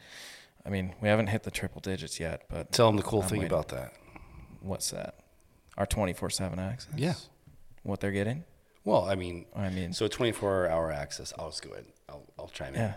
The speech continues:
Speaker 1: Yeah.
Speaker 2: Um, so all the platinum members, when you sign up, you get a card swipe. And
Speaker 1: Yep.
Speaker 2: so you get that. And so the member door obviously has the card swipe. You swipe it, and you come on in anytime you want, twenty-four hours, seven days a week.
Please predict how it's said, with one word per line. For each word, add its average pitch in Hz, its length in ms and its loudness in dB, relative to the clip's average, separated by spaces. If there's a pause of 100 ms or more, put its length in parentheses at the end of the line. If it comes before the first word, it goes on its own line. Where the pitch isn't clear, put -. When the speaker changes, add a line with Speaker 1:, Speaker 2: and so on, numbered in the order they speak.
Speaker 1:
Yeah. 90 80 -2
Speaker 2:
Um, 82 380 0
so 80 500 0 (540)
all 87 180 2
the 80 60 -6
platinum 82 400 0
members, 76 600 -8
when 82 120 -10
you 78 60 -6
sign 80 280 -2
up, 73 300 -6
you - 40 -12
get 69 300 -6 (560)
a - 40 -8
card 73 320 -2
swipe. - 380 -4 (580)
And 73 80 -4
Speaker 1:
Yep. 80 80 -2
Speaker 2:
so 76 100 -4
you 76 180 -8
get 78 220 -8
that. 71 400 -8
And 71 240 -10
so 69 380 -10 (500)
the 107 80 2
member 95 240 4
door 85 340 4
obviously 80 440 2
has 78 220 -4
the - 60 -10
card 78 160 -6
swipe. 82 280 -10
You 76 60 -14
swipe 73 380 -6
it, 98 220 -6
and 80 100 -14
you - 140 -16
come 82 220 -4
on 80 160 -2
in 90 180 -2
anytime 92 340 -6
you 101 100 -2
want, 110 220 -4
twenty-four 85 540 -6
hours, 80 300 -6
seven 80 260 -6
days 78 220 -8
a - 20 -14
week. 78 460 -10